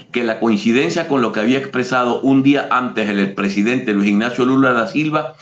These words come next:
que generaba una suerte de desestabilización del proceso electoral. El exmandatario dijo no comprender el malestar expresado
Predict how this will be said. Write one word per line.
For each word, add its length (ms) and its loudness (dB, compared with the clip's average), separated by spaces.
que 160 -2
generaba 560 0
una 240 0
suerte 500 0
de 140 -2
desestabilización 1200 -2
del 160 -2
proceso 460 -4
electoral. 560 -2
El 100 -2
exmandatario 640 -2
dijo 240 2
no 160 -2
comprender 500 0
el 100 0
malestar 440 -2
expresado 720 -4